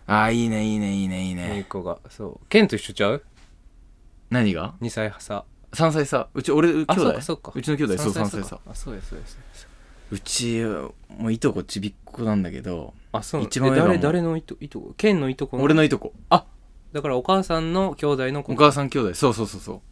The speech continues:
Speaker 1: で、めっちゃ早く産んでるから、お母さんが俺のこと。
Speaker 2: あ、そういうことか。
Speaker 1: もうマジで、今の、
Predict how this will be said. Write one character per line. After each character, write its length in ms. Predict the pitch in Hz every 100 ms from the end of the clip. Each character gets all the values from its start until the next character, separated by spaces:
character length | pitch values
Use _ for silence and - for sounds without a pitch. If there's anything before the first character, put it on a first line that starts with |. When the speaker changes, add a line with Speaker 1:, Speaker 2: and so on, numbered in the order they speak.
| - - - - - - - - - - - -
Speaker 1:
で、 120 | 120
め 120 | 135
っ 80 | 156
ち 100 | -
ゃ 40 |
早 160 | 185 175
く 140 | 110
産 120 | 98 101
ん 60 |
で 100 | 98
る 80 | 98
か 140 | 87
ら、 80 | 82
お 80 | 82
母 180 | 90 85
さ 140 | 80
ん 60 | 76
が 100 | 73
俺 160 | 80
の 100 | 80
こ 100 | 78
と。 240 | 73 71 -
Speaker 2:
あ、 180 | 156 -
そ 340 | - - - 254
う 40 |
い 60 | 240
う 40 |
こ 120 | -
と 100 | -
か。 160 | - -
Speaker 1:
も 100 | 117
う 40 | 110
マ 200 | 147 180
ジ 160 | 131
で、 400 | 113 131 104 82 - - - - - - - -
今 260 | 147 165 139
の、 200 | 107